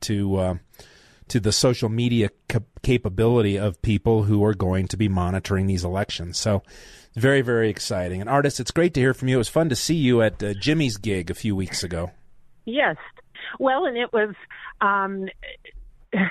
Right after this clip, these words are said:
Speaker 2: I heard on some show that that woman in Georgia who is put the fourth indictment into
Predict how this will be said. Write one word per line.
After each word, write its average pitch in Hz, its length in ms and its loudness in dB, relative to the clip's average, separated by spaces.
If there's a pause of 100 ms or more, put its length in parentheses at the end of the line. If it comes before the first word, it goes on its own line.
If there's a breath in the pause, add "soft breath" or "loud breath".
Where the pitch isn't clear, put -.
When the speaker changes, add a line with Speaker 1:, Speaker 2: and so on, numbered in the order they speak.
(320 loud breath)
Speaker 2:
I 220 120 2
heard 370 380 0 (100)
on 208 260 -6 (440)
some 220 140 0 (140)
show 156 340 0 (380 loud breath)
that 208 240 -2 (260)
that 196 200 -2 (120)
woman 233 420 0
in 208 180 -6
Georgia 170 680 0
who 180 180 6
is 160 160 4 (800)
put 240 220 -2
the 175 100 -4 (100)
fourth 208 300 4
indictment 165 580 0
into 151 460 0